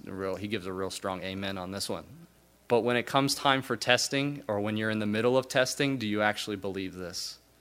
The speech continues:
That God real, really does have your best interest at heart? Do you believe his ways are best, or do you really just want your own way?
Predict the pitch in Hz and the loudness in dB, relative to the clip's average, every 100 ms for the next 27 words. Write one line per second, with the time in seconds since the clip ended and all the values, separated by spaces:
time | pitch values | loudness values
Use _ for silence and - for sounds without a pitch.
0 | _ - - 117 110 113 110 110 113 113 | _ -20 -6 -2 4 4 4 4 4 2
1 | 98 113 127 120 113 110 104 101 92 98 | -2 0 0 2 2 2 2 0 -2 -4
2 | 90 101 - - 98 95 92 - - 104 | -4 -4 -4 -8 -10 -10 -10 -10 -8 -4
3 | 90 - - - - - 117 117 120 113 | -4 -4 -18 -20 -20 -8 -2 2 2 4
4 | 120 117 123 143 143 135 120 104 113 117 | 2 4 4 4 2 0 0 2 4 4
5 | 113 - 110 92 113 104 - - - - | 2 0 0 2 4 4 0 -6 -12 -18
6 | _ _ _ - 104 110 107 113 113 110 | _ _ _ -8 0 0 0 0 0 2
7 | 113 120 107 107 - 110 101 98 101 101 | 4 4 2 0 0 0 0 -2 0 -2
8 | 101 90 85 | -2 -4 -4